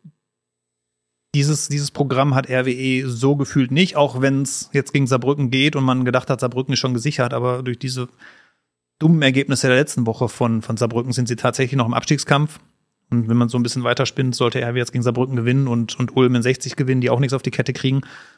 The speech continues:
könnte man noch ein richtig heißes Spiel dann doch haben am letzten Spieltag, ne? Uwe Koschniat hat gesagt, so diese, diese heißen Stadien sind, wo so ein, so eine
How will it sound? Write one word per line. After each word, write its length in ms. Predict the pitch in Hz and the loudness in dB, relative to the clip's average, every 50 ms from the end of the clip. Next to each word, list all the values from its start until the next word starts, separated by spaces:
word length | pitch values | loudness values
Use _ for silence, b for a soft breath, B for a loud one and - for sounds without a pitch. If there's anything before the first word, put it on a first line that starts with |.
| B B _ _ | B B _ _
könnte 260 | - 131 127 131 143 | 0 2 2 4 4
man 160 | 135 131 127 127 | 4 4 4 4
noch 140 | 131 - | 2 2
ein 80 | 147 131 | 0 0
richtig 300 | 117 139 135 156 127 - | 0 0 -2 -4 0 0
heißes 280 | 139 147 143 - 127 - | 0 0 0 0 -4 -4
Spiel 220 | - - 147 135 | 0 2 2 4
dann 140 | 131 127 123 | 4 4 4
doch 180 | 165 165 - | 4 4 4
haben 160 | 139 123 117 117 | 2 2 2 2
am 80 | 120 | 0
letzten 200 | 117 110 - - | 0 0 -2 -6
Spieltag, 440 | - - - 120 120 120 120 - - | -6 -2 -2 -2 0 0 -2 -2 -2
ne? 180 | 123 123 123 123 | -2 -2 -2 -2
Uwe 180 | 127 120 120 | -4 -4 -4
Koschniat 340 | 113 - 127 - - 131 117 | -4 -4 -4 -2 -2 0 0
hat 120 | 127 - | -2 -2
gesagt, 360 | - 127 120 123 123 - - B B B B B B B B _ _ _ | -4 0 0 0 0 -2 -6 B B B B B B B B _ _ _
so 160 | - 127 123 120 | 0 2 2 2
diese, 280 | 117 120 117 113 110 | 0 0 -2 -4 -4
diese 180 | 117 117 117 107 | -2 -2 0 0
heißen 540 | 123 123 127 123 - 139 127 120 117 117 113 | 2 2 0 0 0 0 0 0 0 -2 -4
Stadien 420 | - - 143 127 131 131 131 127 | -2 0 2 2 2 2 0 0
sind, 220 | 123 123 117 113 - | -2 -2 -4 -4 -6
wo 160 | 131 127 127 | -6 -4 -2
so 100 | 123 123 | 0 0
ein, 140 | 120 120 113 | 0 0 0
so 60 | 117 | 0
eine 380 | 120 120 120 120 120 120 120 | 0 0 0 0 0 -2 -4